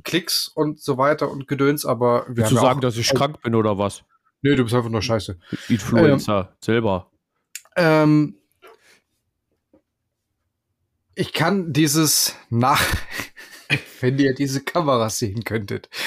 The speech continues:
Speaker 1: <laughs> Ähm, was wollte ich jetzt? Ach ja, genau, Influencer, die alles geil finden. Ähm, wir gehören ja auch zu dem Part, die, äh,
Speaker 2: Nur alles
Speaker 1: gewisse
Speaker 2: geil finden.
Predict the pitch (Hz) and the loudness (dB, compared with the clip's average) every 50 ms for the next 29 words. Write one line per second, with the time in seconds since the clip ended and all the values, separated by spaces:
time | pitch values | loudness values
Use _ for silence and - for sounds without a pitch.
0 | - - - - - - - - 143 - - - - 571 587 - - - - - | -6 -6 -6 -8 -10 -10 -4 -2 0 0 0 -2 -4 -8 -6 -6 -6 -6 -4 -4
1 | 233 208 - - - _ - 196 - - - - - - - _ _ _ _ - | -4 -4 -4 -6 -18 _ -12 -12 -12 -12 -12 -14 -18 -20 -20 _ _ _ _ -4
2 | 175 160 151 151 151 151 151 151 151 _ _ _ _ _ _ _ _ _ _ _ | 0 2 4 4 4 4 4 2 0 _ _ _ _ _ _ _ _ _ _ _
3 | _ _ _ _ _ _ _ _ - 127 - - 151 156 160 165 156 147 160 165 | _ _ _ _ _ _ _ _ -4 -4 -4 -2 -4 -4 -4 -4 -6 -6 -6 -8
4 | - - - - _ _ _ - 156 - 165 156 147 147 139 123 - - 185 170 | -8 -8 -18 -20 _ _ _ -4 -2 2 2 2 2 2 2 0 2 0 -2 -2
5 | - 165 160 - 147 143 135 127 117 123 123 - - 117 117 110 - 120 110 107 | 0 0 0 0 0 0 0 0 0 0 -2 0 0 0 0 0 -4 -8 -8 -8
6 | 101 95 - - - - - - - 151 147 151 151 - - 156 143 185 190 190 | -12 -12 -12 -14 -14 -14 -16 -6 -2 0 0 0 -2 -4 -4 0 0 2 2 2
7 | 170 165 165 151 - 180 175 - 160 151 147 147 143 - 135 131 139 143 - - | 2 2 2 2 2 0 0 -2 -2 0 0 0 0 0 0 0 0 0 -2 -8
8 | - _ _ _ _ _ _ _ _ _ _ _ _ _ _ _ _ _ - 107 | -18 _ _ _ _ _ _ _ _ _ _ _ _ _ _ _ _ _ -8 -6
9 | 143 117 117 120 117 120 123 123 123 123 123 120 - 123 113 110 110 117 117 - | -4 -2 0 0 2 2 4 4 4 4 2 0 -2 0 0 0 0 0 -2 -2
10 | 127 123 - 117 117 120 135 - - - 135 - - 143 123 147 165 | -4 -2 0 0 0 0 0 0 2 2 2 4 2 0 0 2 2